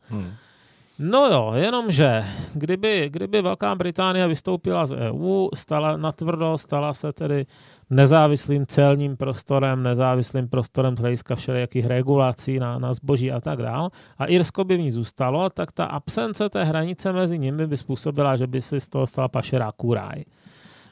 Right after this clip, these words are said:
Speaker 2: Jo, to je ten, tak jak to je, ta zelená hranice je totálně neuhlídatelná. A oni se, ti Britové, malinko bojí nějaké tvrdé hranice, protože přece jenom za doby těch nepokojů v těch devadesát, osmdesátých hlavně letech, eh, byly ty, eh,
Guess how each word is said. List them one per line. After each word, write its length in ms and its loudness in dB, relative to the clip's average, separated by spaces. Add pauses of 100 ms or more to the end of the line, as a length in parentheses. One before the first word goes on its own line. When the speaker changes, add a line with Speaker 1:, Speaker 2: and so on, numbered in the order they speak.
(100)
Speaker 2:
Jo, 280 2
to 80 -4
je 120 0
ten, 340 0 (760)
tak 160 0
jak 200 0
to 160 6
je, 200 4
ta 160 0
zelená 320 0
hranice 380 0
je 40 0
totálně 480 -6
neuhlídatelná. 840 -6 (600)
A 80 4
oni 160 4
se, 140 2
ti 100 4
Britové, 480 4
malinko 460 0
bojí 280 4
nějaké 380 2
tvrdé 360 2
hranice, 580 2
protože 520 0
přece 340 -2
jenom 420 2
za 140 2
doby 260 2
těch 200 0
nepokojů 520 2
v 80 -4
těch 160 0
devadesát, 640 0
osmdesátých 840 0
hlavně 320 -2
letech, 440 -2
eh, 500 -10 (420)
byly 360 2
ty, 500 0
eh, 180 2